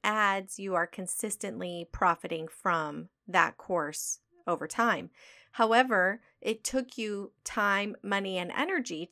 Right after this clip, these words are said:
to establish the course, to get it tuned in, dialed in, so that your funnel's working well. You may have to go back and update it, maybe check your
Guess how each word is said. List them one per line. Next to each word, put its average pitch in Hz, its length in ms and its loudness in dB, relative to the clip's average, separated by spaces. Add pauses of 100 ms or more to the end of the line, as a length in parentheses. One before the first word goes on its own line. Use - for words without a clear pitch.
to 196 120 0
establish 202 680 -2
the 262 80 -4
course, 240 420 0
to 220 100 -8
get 175 220 -4
it 147 200 -6 (300)
tuned 190 340 -8
in, 175 240 -4
dialed 170 400 4
in, 165 260 -4
so - 160 -6
that 165 140 -4
your - 100 -6
funnel's 170 400 -4
working 240 420 -2
well. 185 540 0 (420)
You 226 140 0
may 202 180 0
have 190 400 -2
to 185 300 -4
go 190 160 0
back 170 380 -4
and 156 100 -10 (120)
update 233 500 -2
it, 190 420 -4
maybe 175 580 -10
check - 360 -8
your 110 160 -8